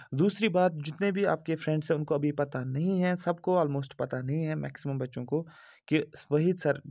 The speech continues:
नहीं पढ़ा रहे हैं, ठीक है, तो उनको ये भी पता, शेयर करो तो उनको पता चलेगा, उनको भी फ़ायदा हो जाएगा, क्योंकि सबका फ़ायदा हमें देखना है यहाँ पर। बाकी आप जितनी मेहनत करोगे उतना आप लोगों को फ़ायदा होगा। राइट,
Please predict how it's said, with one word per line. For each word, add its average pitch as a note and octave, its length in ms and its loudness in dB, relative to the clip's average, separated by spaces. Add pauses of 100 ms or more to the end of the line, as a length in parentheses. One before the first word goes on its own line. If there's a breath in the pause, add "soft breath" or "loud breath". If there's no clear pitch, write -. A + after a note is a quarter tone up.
(200)
नहीं D3+ 340 2
पढ़ा C#3+ 320 2
रहे A#2 220 -2
हैं, E3+ 220 -4
ठीक F#3 240 -2
है, F#3 60 -2
तो F#3 140 -6
उनको E3 320 0
ये D3+ 200 2
भी F#3 200 -2
पता, C3+ 340 -4 (220)
शेयर D#3+ 320 2
करो E3 240 0
तो E3+ 120 -2
उनको D3 200 -4
पता C3+ 240 -4
चलेगा, D3+ 280 -2
उनको C#3+ 200 -2
भी C3 100 -2
फ़ायदा A#2+ 300 -2
हो A#2+ 160 -4
जाएगा, A#2 320 -8 (380 loud breath)
क्योंकि E3 160 -4
सबका E3 340 0
फ़ायदा B2+ 320 -2
हमें C3 200 -4
देखना B2 280 -2
है A#2 80 -4
यहाँ A2+ 120 -8
पर। - 200 -12 (640 loud breath)
बाकी F3 400 2
आप D#3 160 2
जितनी E3+ 260 -2
मेहनत F#3+ 300 2
करोगे F#3+ 220 2
उतना C#3 220 -2
आप B2 180 -6
लोगों A#2+ 140 -2
को D3 140 -4
फ़ायदा A#2 300 -4
होगा। A#2 260 -10 (1160)
राइट, D#3 360 2